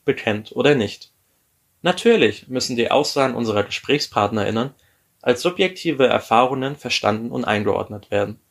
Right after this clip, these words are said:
die zudem nur einen Teil des sehr heterogenen jüdischen Lebens in der bayerischen Landeshauptstadt abbilden. Nichtsdestotrotz ist das Thema Antisemitismus nach wie vor ein präsentes Problem in der Münchner Gesellschaft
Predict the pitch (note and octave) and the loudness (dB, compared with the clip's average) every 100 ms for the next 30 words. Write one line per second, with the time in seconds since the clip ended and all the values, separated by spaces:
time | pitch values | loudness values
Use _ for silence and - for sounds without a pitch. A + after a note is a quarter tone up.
0 | _ _ _ _ - - B2 A2 A#2+ D#3 | _ _ _ _ -10 -4 -2 2 2 2
1 | - B2 A2 A2+ G#2+ G2+ E3 D3+ G2+ - | -4 2 2 2 -2 -2 2 2 2 -4
2 | - A#2 - D#3 F#3+ G3 G#3+ G#3 F3 D#3+ | -8 -6 2 2 2 0 0 0 -2 2
3 | D3+ D#3 C#3 B2+ A#2+ - G#2 A2 A#2 C3 | 0 0 -2 -4 -4 -6 -2 0 0 -4
4 | - _ _ _ D3 C#3+ B2 A2 G#2+ - | -16 _ _ _ 0 0 4 2 2 -2
5 | A2 G#2 G2 G2+ G#2 G2+ - C3+ B2+ - | -2 -2 -4 -2 -2 -2 -4 0 0 0
6 | G2 - - _ _ _ _ _ _ _ | -6 -6 -12 _ _ _ _ _ _ _
7 | D3+ F3 - B2+ - A2 - A#2 - - | -2 -2 0 0 0 -4 0 0 -2 -12
8 | - _ _ _ _ A#2+ - A#2+ - C#3 | -16 _ _ _ _ -8 -4 -6 -2 0
9 | C#3+ C#3 - B2 B2 A2+ G#2+ G#2 B2 A#2+ | 2 2 2 0 -2 -2 0 0 -2 -2
10 | A#2 A2+ - - A2+ A#2+ D#3+ - C3+ - | -2 -4 -6 -6 0 0 0 -6 -8 2
11 | A#2 A#2 A2+ G2+ A2 A2 C3 - - - | 4 4 -2 -6 -2 2 2 0 -8 -8
12 | A#2 G#2+ A2 A2+ _ _ _ - C#3 A#2+ | -2 0 0 -4 _ _ _ 0 2 2
13 | G#2 G#2 A#2 A2+ G#2 G2 F#2+ - - | 0 0 -2 0 2 4 2 -2 -12